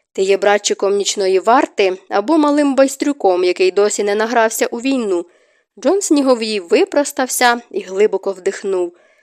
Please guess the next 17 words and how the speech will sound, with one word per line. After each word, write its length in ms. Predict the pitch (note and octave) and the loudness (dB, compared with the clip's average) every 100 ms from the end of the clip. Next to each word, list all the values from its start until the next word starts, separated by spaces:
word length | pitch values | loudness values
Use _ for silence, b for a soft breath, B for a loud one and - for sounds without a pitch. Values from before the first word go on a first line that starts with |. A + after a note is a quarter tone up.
| b - | b -6
«Пробачте 540 | G3 B3 C#4 - A#3+ | 0 2 0 0 -2
мені, 220 | A#3 A3+ | 0 -2
батьку, 580 | F#3 G3 F#3 - F#3 F3+ - | 2 2 2 -4 -4 -4 -6
робе, 480 | F#3+ G3 A#3+ G3 F#3 | -4 2 2 2 0
ар'є, 460 | - A3 A3 G#3 F#3+ | 0 0 -2 0 0
бране, 640 | E3+ F#3 G3 A3+ G#3 G3 b b b _ | 0 -2 -2 0 -2 -4 b b b _
пробачте 600 | B3+ A3+ B3+ A3+ - F#3+ | -6 -2 -2 0 -2 -4
мені, 360 | F#3 F#3 F#3 F3 | -2 -2 -4 -4
я 140 | G3+ F#3+ | -4 0
не 120 | F#3+ | 0
зможу 340 | G3 A3 G#3 | 0 0 0
вам 220 | G3 G#3 G#3 | 0 -2 -2
допомогти. 720 | G3 G3 G3 - - G#3 b b b - | -4 -6 -6 -8 -6 -6 b b b -8
Князь 320 | C#4 D4+ A#3 | -2 0 0
воєвода 580 | G#3+ G#3+ G#3 C#4 D#4 C#4+ | 0 2 2 0 -2 -2
має 300 | C4 B3 A3 | 0 0 2
рацію, 540 | F#3 F3+ - F3+ F3 | 2 0 -6 -6 -6